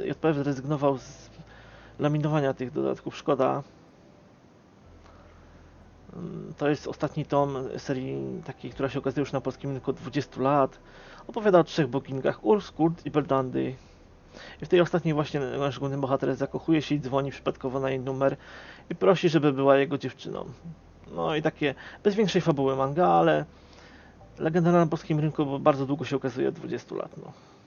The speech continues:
Tutaj mamy coś nowego wreszcie, z fajnymi dodatkami. Jest to nowelka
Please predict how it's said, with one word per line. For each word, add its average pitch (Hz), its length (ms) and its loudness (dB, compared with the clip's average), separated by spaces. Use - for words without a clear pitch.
Tutaj 175 220 2
mamy 170 280 6
coś - 420 -2
nowego 143 720 0
wreszcie, 131 720 -4
z - 80 -20
fajnymi 151 380 0
dodatkami. 143 600 0
Jest 143 140 -6
to 147 100 -4
nowelka 139 680 2